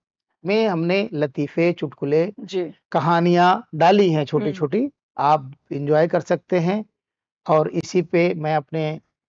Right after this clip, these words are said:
Speaker 1: अ, सबक को खत्म करता हूं बच्चों। मजा आया होगा।
Speaker 2: बिल्कुल मजा आया होगा हमारे बच्चों को।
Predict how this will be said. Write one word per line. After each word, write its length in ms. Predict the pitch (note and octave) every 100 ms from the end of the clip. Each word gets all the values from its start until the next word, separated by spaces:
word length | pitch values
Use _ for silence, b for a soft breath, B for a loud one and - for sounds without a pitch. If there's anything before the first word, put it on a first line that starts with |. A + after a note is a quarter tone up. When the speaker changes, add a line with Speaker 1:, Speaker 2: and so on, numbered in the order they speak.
| -
Speaker 1:
अ, 200 | C3+ B2+ - - _ _ _
सबक 260 | D3 D3 -
को 100 | D#3
खत्म 340 | - C3+ F3+
करता 260 | F3 D#3 F#3+
हूं 140 | F3
बच्चों। 300 | F#3 E3+ A#3+
मजा 300 | G#3 C3+ D3
आया 160 | D#3 E3+
होगा। 360 | D#3 E3+ G3+ A3+ _ _ _ _ _ _ _ _ _ _ _ _ _ _ _ _ _ _
Speaker 2:
बिल्कुल 360 | G3+ G3+ F#3+ A#3+
मजा 300 | G#3+ G3+ G#3
आया 160 | F#3+ G3+
होगा 240 | F#3+ G#3
हमारे 380 | A#3 A3 F#3+ G#3
बच्चों 420 | F#3+ F3+ G#3 G3
को। 340 | F#3+ G3 A#3